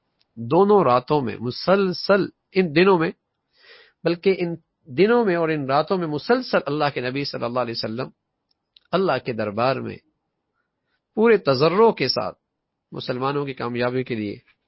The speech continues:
دعائیں کرتے رہے۔ اس موقع پہ آپ کی دعا بھی منقول ہے، اے اللہ، جس نے کتاب نازل کی ہے اور جو جلد حساب لینے والا ہے،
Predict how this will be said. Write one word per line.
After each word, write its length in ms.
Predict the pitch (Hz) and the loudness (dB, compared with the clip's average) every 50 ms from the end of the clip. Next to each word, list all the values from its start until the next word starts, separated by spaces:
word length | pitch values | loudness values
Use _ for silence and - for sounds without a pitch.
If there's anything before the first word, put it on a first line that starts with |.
| - 127 | -8 -4
دعائیں 200 | 120 123 127 127 | -2 0 0 0
کرتے 280 | 117 - 104 101 - 95 | -2 -4 -8 -8 -8 -12
رہے۔ 220 | 82 - _ _ _ _ _ _ _ _ _ _ _ _ _ _ _ _ _ _ _ _ _ _ _ _ _ _ _ _ _ _ _ _ _ _ - - _ _ _ _ _ - | -14 -14 _ _ _ _ _ _ _ _ _ _ _ _ _ _ _ _ _ _ _ _ _ _ _ _ _ _ _ _ _ _ _ _ _ _ -20 -20 _ _ _ _ _ -12
اس 180 | 139 - - | -10 -6 -4
موقع 220 | 127 131 131 - 135 131 | -2 -2 -2 -2 -4 -4
پہ 40 | - - | -2 -2
آپ 320 | 117 117 120 120 - _ _ _ _ _ _ _ _ _ _ _ | 0 0 0 -2 -6 _ _ _ _ _ _ _ _ _ _ _
کی 100 | - - | -12 -10
دعا 240 | 107 98 107 113 113 | -6 -2 0 0 0
بھی 120 | 113 123 | 0 -2
منقول 420 | 123 113 107 104 - - 113 107 101 | -2 -4 -6 -8 -6 -6 -6 -4 -4
ہے، 120 | 98 90 - _ | -6 -8 -6 _
اے 120 | 131 131 135 | 0 0 0
اللہ، 340 | 135 131 143 151 180 175 185 _ _ _ _ _ _ _ _ _ _ _ - | 2 2 2 0 0 0 -4 _ _ _ _ _ _ _ _ _ _ _ -12
جس 200 | 127 117 - - | -10 -10 -8 -8
نے 80 | 117 | -10
کتاب 320 | 110 - 110 117 117 120 117 - - | -10 -8 -4 -2 -2 -2 -4 -6 -8
نازل 260 | 117 104 104 101 98 | -8 -8 -8 -8 -8
کی 240 | - - 98 92 90 | -10 -10 -10 -10 -10
ہے 60 | 92 | -10
اور 320 | - _ _ _ - 117 | -14 _ _ _ -8 -8
جو 180 | 107 101 110 123 | -6 -4 -4 -4
جلد 340 | 113 107 143 165 143 117 131 | -2 0 0 -2 -2 -2 -6
حساب 300 | 120 - 120 117 110 101 | -4 -2 -2 -2 -2 -2
لینے 220 | 104 104 110 113 | -4 -4 -4 -4
والا 280 | 104 90 95 98 104 107 | -4 -4 -2 -2 -2 -2
ہے، 140 | 107 87 | -2 -4